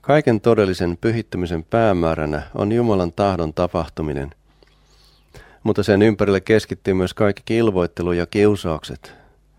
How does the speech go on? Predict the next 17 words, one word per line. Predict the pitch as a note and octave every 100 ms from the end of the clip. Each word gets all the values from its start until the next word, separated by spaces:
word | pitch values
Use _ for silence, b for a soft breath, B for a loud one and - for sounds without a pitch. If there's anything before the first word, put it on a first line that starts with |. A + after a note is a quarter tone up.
| b b b b b b b _
Rukoilemalla | C#3 D3 C3 A#2+ A2+
täydestä | G#2 D3 D#3 A2+ -
sydämestämme, | G2 A2+ G2+ F2+ - F2 D#2+ D#2+ D#2 -
'Tapahtukoon | A2+ A2+ G#2 - G#2+ F2+ F2 -
sinun | - C3 A2+ F2+
tahtosi', | F2+ D#2+ - E2+ D2 - b b b b b
saavutamme | - A#2 G#2+ G2+ - F#2+ F#2+
voiton | G#2 G#2 - E2 E2 - -
kaikissa | G2 F2+ F2+ - E2+ G#2
sielun | - F#2 E2+ E2
taisteluissa." | E2+ D#2 - D2+ D2 C#2 - - - _ _ _ _ _ _ _ _ _ _ _ _ _ _
Näin | F#2+ F2
siis | E2+ E2
Wislöf. | F2 F#2 - D#2+ - - _ _ _ _ _ _ _ b b b b b b b -
Langenen | C#3 D3 A#2+ G#2+
ihmisen | G#2+ A#2+ A2+ A#2 G#2+
perusturmelus | C3+ B2+ G#2 - B2+ A2+ F#2 E2+ -